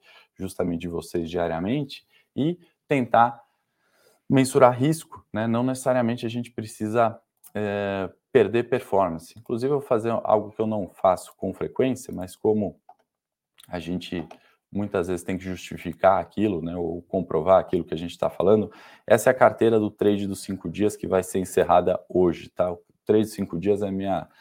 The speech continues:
série de curto prazo aqui na Levante, pra quem não sabe, tá? É, numa bolsa essa semana, né, esses dados são de ontem, espero que minha equipe tenha atualizado certinho aqui, seja os dados de fechamento, tá? Porque eu nem cheguei a conferir, mas acredito que sejam.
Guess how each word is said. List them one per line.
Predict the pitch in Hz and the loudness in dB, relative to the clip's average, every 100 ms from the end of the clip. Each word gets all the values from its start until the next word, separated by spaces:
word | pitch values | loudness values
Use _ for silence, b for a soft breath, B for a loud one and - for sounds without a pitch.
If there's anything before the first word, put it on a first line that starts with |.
| b | b
série | - - 92 90 | -8 0 2 0
de | 85 | -6
curto | - 90 85 | -6 -4 -4
prazo | - 90 90 87 | 6 6 8 2
aqui | - | -2
na | 95 | 0
Levante, | 95 85 87 92 - B B B | 0 0 -2 -4 -12 B B B
pra | - 98 | -2 0
quem | 104 | 0
não | 104 107 | 0 -2
sabe, | - - 76 - _ - | 0 2 2 -2 _ 2
tá? | - 107 B B B | 4 4 B B B
É, | - 101 98 98 98 92 - | 2 4 6 6 4 2 0
numa | 120 160 147 | 2 4 6
bolsa | 117 147 - 107 | 8 8 6 -4
essa | 113 | -4
semana, | - 95 104 120 98 | -6 -4 -2 -2 -4
né, | 104 | -6
esses | 107 - | -10 -8
dados | - 104 104 | 2 2 2
são | 110 98 | -4 -2
de | 92 | 0
ontem, | 110 117 - | 0 -2 -8
espero | - - 98 90 | -14 -4 -2 -2
que | - 85 76 b b b b b - | -6 -8 -8 b b b b b -2
minha | 104 101 | 0 0
equipe | - 98 - | -2 -6 -6
tenha | - 95 | -6 -6
atualizado | 92 98 90 87 90 - | 0 0 0 0 0 0
certinho | 92 - - 101 87 | -4 -4 -6 -6 -6
aqui, | - 98 | -8 -10
seja | - 95 85 | -2 -2 -2
os | 82 | -4
dados | 85 82 80 | 0 -2 -4
de | 85 | -10
fechamento, | - 85 - 80 101 139 117 - | -6 -6 -6 -4 -2 -2 -4 -10
tá? | - 110 | -2 -2
Porque | 113 - 92 | -2 -12 -8
eu | |
nem | 101 95 | -6 -8
cheguei | - - _ - 85 90 | -14 -20 _ -8 -4 -4
a | 82 | -4
conferir, | - 87 82 95 | -6 -6 -6 -4
mas | 98 82 - | -4 -6 -10
acredito | - 87 82 - | -8 -6 -8 -12
que | - | -6
sejam. | - 135 117 | 4 6 4